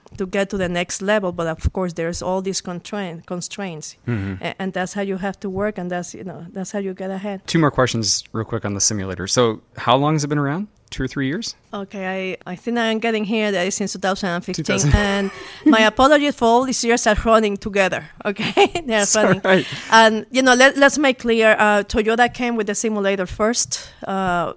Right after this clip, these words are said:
Speaker 1: um, w-, once again, Toyota, you know, meaning about the teams, the, the O E Ms that we are working here. Uh, Ford came maybe, like, a year before us.
Speaker 2: And virtually every, I mean, you mentioned, I, I didn't
Speaker 1: Yeah.
Speaker 2: realize Jimmy was using it. Ev-,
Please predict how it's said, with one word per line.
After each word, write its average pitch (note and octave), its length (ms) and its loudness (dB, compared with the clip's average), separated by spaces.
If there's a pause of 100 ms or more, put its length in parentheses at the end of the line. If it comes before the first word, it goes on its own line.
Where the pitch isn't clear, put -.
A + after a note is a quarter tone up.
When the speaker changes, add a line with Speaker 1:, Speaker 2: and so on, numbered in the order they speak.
(100)
Speaker 1:
um, F3+ 540 -4
w-, F#3+ 240 -10
once G3 240 0
again, G#3 380 -2
Toyota, F#3+ 480 0
you F#3+ 60 -6
know, D#3+ 280 -6
meaning G3 380 -2
about F3 260 0
the F3+ 80 -2
teams, F#3+ 440 -6
the, F3 240 -10
the E3+ 260 -6
O F#3+ 160 -2
E F3+ 200 -2
Ms F3 120 -6
that E3+ 120 -4
we F3 80 -4
are E3+ 60 -2
working F3 380 -6
here. F3+ 260 -6 (100)
Uh, F#3 200 0
Ford A#3 420 0
came A3 220 -2
maybe, G3+ 260 -2
like, F3+ 180 -2
a E3+ 60 -4
year F3 240 -4
before D#3+ 400 -10
us. E3 440 -6
Speaker 2:
And B2 140 4
virtually A#2 640 -2 (140)
every, A2+ 580 -2
I - 160 -10
mean, F#2 160 -4
you F#2 60 -4
mentioned, G2 300 -6
I, E2+ 80 -4 (200)
I G2+ 140 -2
didn't G2+ 140 0
Speaker 1:
Yeah. C3 80 0
Speaker 2:
realize F2+ 200 -4
Jimmy A2+ 220 0
was F2 120 -6
using F2 180 -8
it. - 60 -12
Ev-, A#2 140 2